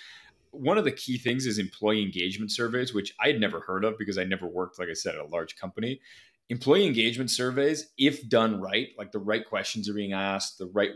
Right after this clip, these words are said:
cadence, the right time to do it, can give you a ton of information about how employees feel. And if you do it where the employee, it's not anonymous, like, if the employee is willing to do it not anonymously, then you can get a lot of information about each person. And then that information goes back to, like, one-on-ones.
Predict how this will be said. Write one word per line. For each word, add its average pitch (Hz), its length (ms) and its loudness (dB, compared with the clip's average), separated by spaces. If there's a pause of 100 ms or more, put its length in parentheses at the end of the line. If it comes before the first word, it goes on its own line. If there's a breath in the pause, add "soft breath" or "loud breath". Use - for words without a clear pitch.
(400)
cadence, 101 480 2
the 87 100 -8
right 95 180 2
time 92 240 -4
to 82 80 -12
do 95 200 2
it, 120 100 2 (480 loud breath)
can 123 140 2
give 151 100 2
you 135 80 4
a 110 40 2
ton 135 260 0
of 127 80 2
information 107 680 -2 (100)
about 98 360 0 (160)
how 107 220 2
employees 107 360 0
feel. 104 280 2
And 113 100 2
if 110 120 2
you 110 100 0
do 143 260 0
it 151 160 2
where 110 160 4
the 107 100 0
employee, 110 640 0 (340)
it's 113 240 -6
not 110 460 -2
anonymous, 107 460 0
like, 113 100 2
if 104 100 0
the 107 60 0
employee 120 260 -2
is 104 100 -4
willing 107 220 -2
to 95 60 -8
do 101 80 0
it 87 80 -2
not 92 220 -2
anonymously, 107 720 -2 (440 loud breath)
then 127 200 4
you 165 60 2
can 135 60 0
get 117 100 4
a 110 40 6
lot 104 140 4
of 104 60 -2
information 110 360 -4
about 101 140 -6
each 120 200 -6
person. 127 360 0
And 110 100 -4
then 110 120 0
that 135 140 4
information 123 400 -4
goes 101 160 0
back 98 280 -2
to, - 80 -6
like, 95 120 -4
one-on-ones. 98 520 0